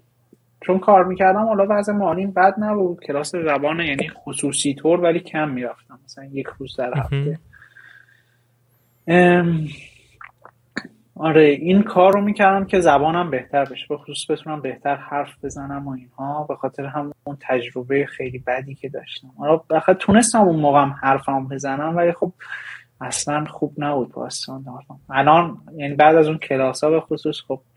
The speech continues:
Speaker 1: خیلی بهتر شدم و الانم که اومدم اینجا بالاخره کار انگلیسیه، دیگه خیلی چندان، چندین برابر بهتر شدم.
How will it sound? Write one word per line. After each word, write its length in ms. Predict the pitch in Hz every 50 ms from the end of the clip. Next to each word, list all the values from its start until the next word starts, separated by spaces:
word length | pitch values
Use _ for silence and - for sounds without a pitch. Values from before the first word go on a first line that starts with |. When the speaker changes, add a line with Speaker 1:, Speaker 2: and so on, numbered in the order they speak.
| - -
Speaker 1:
خیلی 200 | - 156 165 175
بهتر 420 | 175 170 160 160 - 170 160 160
شدم 420 | 160 - - 165 160 156 156 156 156
و 20 |
الانم 400 | 156 143 135 139 143 156 165 160
که 140 | 156 - 151
اومدم 420 | 139 135 135 131 131 131 131 135 139
اینجا 320 | 143 139 135 135 139 135
بالاخره 420 | 131 135 131 131 - - 135 131
کار 280 | 131 - _ - 135 131
انگلیسیه، 680 | 131 131 131 131 127 131 131 127 - - - 143 147 - _ - - - - - - - _ _ _ - - - -
دیگه 160 | - 143 135
خیلی 420 | 135 - - - 151 151 151 147 139 -
چندان، 560 | - - 143 135 135 131 131 131 135 143 139
چندین 400 | - - 135 131 131 131 135 131
برابر 480 | 131 127 127 135 131 127 139 151 160
بهتر 440 | 156 143 135 131 - - 147 147 147
شدم. 300 | 139 - 143 139 135 127